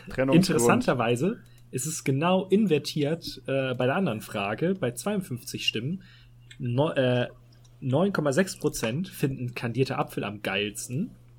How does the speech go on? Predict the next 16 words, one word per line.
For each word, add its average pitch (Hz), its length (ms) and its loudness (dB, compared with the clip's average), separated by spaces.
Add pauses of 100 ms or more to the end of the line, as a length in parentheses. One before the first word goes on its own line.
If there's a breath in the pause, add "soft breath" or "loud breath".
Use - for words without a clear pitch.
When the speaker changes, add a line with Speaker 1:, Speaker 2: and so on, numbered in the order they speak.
(180)
Speaker 2:
Nur 262 560 4 (180)
vierunddreißig 175 720 -2
Komma 147 200 -2
sechs 160 260 -4
Prozent 131 500 -6
das 107 140 -6
Schmalzgebäck. 165 840 -4 (500 soft breath)
Und 131 140 -6
fünfundfünfzig 196 760 -4
Komma 123 240 -6
acht - 240 -6
Prozent 143 480 -6
sagen, 123 440 -2
gebratene 123 440 -4
Mandeln 120 600 -4
sind 104 360 -10